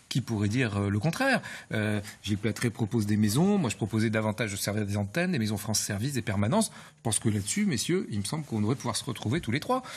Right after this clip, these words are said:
Et puis s'il y a des choses qui ne nous conviennent pas, ben, on jouera notre rôle aussi de, de mouvement qui, euh, aura sa place et,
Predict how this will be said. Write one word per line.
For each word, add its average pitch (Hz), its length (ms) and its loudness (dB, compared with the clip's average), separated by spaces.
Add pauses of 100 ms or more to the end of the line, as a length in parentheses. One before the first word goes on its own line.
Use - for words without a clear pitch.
(160)
Et - 60 -6
puis - 160 -4
s'il - 160 0
y - 20 -2
a 92 40 -6
des 87 40 -4
choses 143 240 0
qui - 140 -4
ne 92 60 -2
nous 90 40 -4
conviennent 85 340 -6
pas, - 140 0
ben, 113 120 0
on 107 60 2
jouera 92 260 0
notre 90 260 -6
rôle 135 160 4
aussi 135 240 2
de, 117 160 0 (320)
de 107 80 4
mouvement 95 520 2
qui, 98 380 -2
euh, 92 260 -4
aura 98 220 0
sa - 160 0
place 151 400 2
et, 95 420 -2